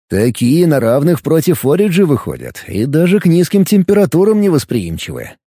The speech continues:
Блин, жалко, что остальных я выкинул. Теперь не проверить, у всех такие модули или это разовый случай, типа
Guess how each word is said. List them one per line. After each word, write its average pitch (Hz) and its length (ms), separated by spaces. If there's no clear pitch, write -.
Блин, 90 680
жалко, 101 560
что 151 240
остальных 147 500
я 135 140
выкинул. 78 580
Теперь 139 420
не 190 100
проверить, 165 720
у 95 160
всех 254 320
такие 123 320
модули 117 560
или 98 280
это 165 300
разовый 117 380
случай, 69 540
типа 87 360